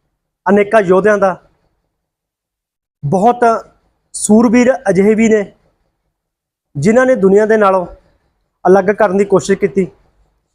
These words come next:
ਬੇਸ਼ੱਕ ਚੰਗੇ ਪਰਿਵਾਰਾਂ ਦੇ ਵਿੱਚੋਂ ਤੇ ਸਾਰੀਆਂ ਸੁੱਖ ਸਹੂਲਤਾਂ ਮਿਲਣ ਦੇ ਬਾਵਜੂਦ ਵੀ ਬਹੁਤ ਅਜਿਹੇ ਯੋਧੇ ਹੋਏ ਨੇ ਜਿਨ੍ਹਾਂ ਨੇ ਆਮ ਲੋਕਾਂ ਦੇ ਬਾਰੇ ਸੋਚਿਆ, ਲੋਕਾਈ ਦੇ ਬਾਰੇ ਸੋਚਿਆ।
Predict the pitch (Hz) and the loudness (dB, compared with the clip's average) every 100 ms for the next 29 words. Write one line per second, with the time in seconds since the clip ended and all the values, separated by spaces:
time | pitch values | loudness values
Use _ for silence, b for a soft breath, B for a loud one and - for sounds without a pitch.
0 | _ _ _ _ - 143 233 240 226 220 | _ _ _ _ -6 0 0 0 -4 -2
1 | 202 214 214 190 185 202 196 196 196 175 | -2 -2 0 0 0 0 0 -2 0 -2
2 | - _ _ _ _ _ _ _ _ 226 | -4 _ _ _ _ _ _ _ _ -4
3 | 233 202 226 254 - 202 - 214 202 214 | 0 0 0 -2 -4 -6 -2 0 2 0
4 | 202 196 196 185 185 165 185 170 170 _ | 0 0 0 0 0 0 0 0 -4 _
5 | _ _ _ _ _ _ _ 156 202 233 | _ _ _ _ _ _ _ -2 0 0
6 | 247 208 196 214 190 202 233 185 190 190 | 0 0 0 0 2 2 2 2 0 0
7 | 175 - _ _ _ _ _ 147 220 240 | -6 -14 _ _ _ _ _ -2 0 2
8 | 254 254 190 208 196 180 202 208 202 190 | 0 0 0 0 0 -2 -2 -2 0 0
9 | 185 185 170 190 185 175 175 185 185 180 | -2 -4 -2 0 0 -2 -2 0 0 -2
10 | 175 165 156 170 | -4 -6 -2 -4